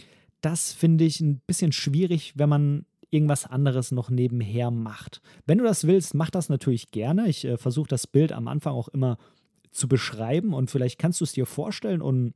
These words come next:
das ist für dich okay so und du guckst dir das Bild dann irgendwann nach der Folge an oder vielleicht kurz vorher. Aber ich persönlich könnte mir sehr, sehr gut vorstellen, wenn du dir einfach Zeit dafür nimmst, dass es eine, ja, durchaus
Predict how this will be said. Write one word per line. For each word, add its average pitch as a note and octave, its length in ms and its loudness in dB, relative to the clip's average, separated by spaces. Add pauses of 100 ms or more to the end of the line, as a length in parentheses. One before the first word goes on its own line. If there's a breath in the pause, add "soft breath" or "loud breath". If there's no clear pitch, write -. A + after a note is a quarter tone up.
(140)
das A#2+ 140 -6
ist - 40 -12
für E3 100 2
dich C3 140 -2
okay B2 300 -4
so A3 160 -4
und F3+ 100 -2
du B2+ 60 0
guckst - 240 -8
dir C3+ 40 -2
das - 100 -8
Bild C3 200 0
dann B2 160 -2 (340 loud breath)
irgendwann B2 460 0 (300 soft breath)
nach A#2 320 -2
der G#3 140 -2
Folge F#3+ 360 -4
an F3 200 -2
oder B2 180 -2
vielleicht A#2+ 360 -6
kurz - 280 -2
vorher. F3 600 -2 (800 loud breath)
Aber C#3+ 280 0
ich - 140 -2
persönlich F#3+ 600 0
könnte F3 220 0
mir D#3 120 4
sehr, C#3+ 220 4
sehr C#3+ 120 4
gut C3 160 0
vorstellen, B2+ 760 0 (580 soft breath)
wenn B2+ 380 2
du A#2+ 100 2
dir A#2+ 460 0
einfach - 360 -10 (300)
Zeit E3+ 380 -2
dafür D#3 260 0
nimmst, C3+ 380 0
dass B2 160 -6
es - 180 -8
eine, A2+ 340 -2 (320)
ja, A2 280 0
durchaus D3+ 560 0